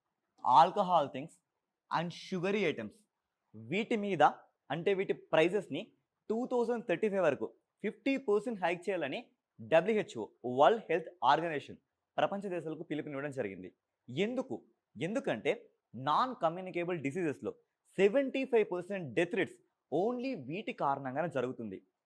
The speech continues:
ఈ కాంటెక్స్ట్‌లో ప్రజల్ని వీటి నుంచి కంప్లీట్గా దూరంగా ఉంచడానికి, లేదా ఒకవేళ వీటిని కొన్నా very లిమిటెడ్‌గా కొనే సిచ్యువేషన్ క్రియేట్ చేయడానికి ఈ ఇనిషియేటివ్ తీసుకోవడం జరిగింది. ఇక ఈ ఎగ్జామ్ పాయింట్ ఆఫ్ వ్యూలో మనం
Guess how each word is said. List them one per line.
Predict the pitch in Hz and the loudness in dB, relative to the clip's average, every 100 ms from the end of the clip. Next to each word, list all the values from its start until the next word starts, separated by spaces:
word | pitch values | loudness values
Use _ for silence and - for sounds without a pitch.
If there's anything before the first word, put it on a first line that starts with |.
| _ - | _ -4
ఈ | 247 277 | -2 -2
కాంటెక్స్ట్‌లో | 160 175 175 - 107 - _ _ - | -4 -4 -6 -6 -10 -10 _ _ 0
ప్రజల్ని | 156 165 240 208 240 - | 0 2 0 -4 -10 -10
వీటి | 135 175 | -6 -6
నుంచి | 208 - 175 | -8 -8 -6
కంప్లీట్గా | 180 220 240 240 226 240 143 | -6 -6 -6 -4 -2 -2 -2
దూరంగా | 160 185 202 202 151 | -2 -2 -2 -4 -4
ఉంచడానికి, | 147 170 120 107 104 _ _ - | -4 -4 -4 -6 -14 _ _ -4
లేదా | 131 196 254 | 0 4 4
ఒకవేళ | 233 226 226 | 6 6 6
వీటిని | 220 202 214 160 | 4 0 -4 -4
కొన్నా | 185 220 254 - _ - | -2 -2 -4 -8 _ -10
very | 113 185 269 190 | -2 0 2 0
లిమిటెడ్‌గా | 175 196 247 240 233 | -2 0 2 2 2
కొనే | 170 180 | 0 0
సిచ్యువేషన్ | 202 170 190 165 185 - | -2 -4 -4 -4 -8 -2
క్రియేట్ | 160 175 | 0 2
చేయడానికి | 147 127 104 170 - _ _ _ | 0 0 -2 -4 -6 _ _ _
ఈ | 143 165 123 | -6 -6 -6
ఇనిషియేటివ్ | 123 123 110 143 | -8 -8 -8 -8
తీసుకోవడం | 110 - 101 131 190 | -10 -8 -8 -4 0
జరిగింది. | 156 104 90 - - | 0 -2 -10 -16 -12
ఇక | 160 226 | -4 0
ఈ | 165 | 2
ఎగ్జామ్ | 131 127 226 247 | 0 2 0 4
పాయింట్ | 202 196 196 | 2 2 -2
ఆఫ్ | |
వ్యూలో | 175 160 | -2 -4
మనం | 135 | -4